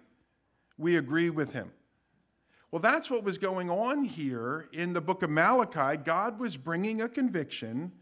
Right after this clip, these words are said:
but the people were refusing to acknowledge it. God was saying these things to them. He was putting his finger on an area of their lives, but they were fu-, refusing to say,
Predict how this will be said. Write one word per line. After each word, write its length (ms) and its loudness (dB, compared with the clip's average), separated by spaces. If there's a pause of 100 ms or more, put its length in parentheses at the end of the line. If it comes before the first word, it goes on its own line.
(460)
but 160 -2
the 80 -2
people 720 -2
were 120 -4
refusing 1000 -4 (280)
to 140 -2
acknowledge 560 0
it. 180 -12 (640)
God 280 2
was 160 2
saying 1000 -2 (280)
these 300 -4
things 360 0
to 120 -6
them. 300 -2
He 100 -2
was 160 -4
putting 360 0
his 140 -2
finger 380 -2
on 100 2
an 120 0
area 360 0
of 180 -4
their 140 0
lives, 440 0 (260)
but 140 -4
they 100 0
were 200 2
fu-, 420 -2
refusing 560 0
to 100 -4
say, 460 0